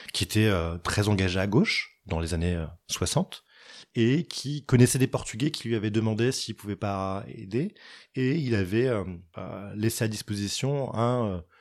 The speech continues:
une chambre de bonne qu'il avait à Paris, et cette chambre de bonne permettait à des gens qui arrivaient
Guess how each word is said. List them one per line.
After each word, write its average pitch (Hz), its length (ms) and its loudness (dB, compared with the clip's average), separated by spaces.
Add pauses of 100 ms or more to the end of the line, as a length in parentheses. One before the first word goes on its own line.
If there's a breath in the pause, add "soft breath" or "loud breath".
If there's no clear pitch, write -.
une 110 80 -4
chambre 107 180 2
de 104 60 4
bonne 104 200 4
qu'il - 180 0
avait 101 120 4
à 90 60 2
Paris, 104 380 -2
et - 80 -10
cette - 180 -6
chambre 110 160 -4
de 98 80 -2
bonne 123 200 -2
permettait 107 440 0 (480 loud breath)
à 135 100 -2
des 123 100 4
gens 113 140 6
qui - 200 -2
arrivaient 98 440 -2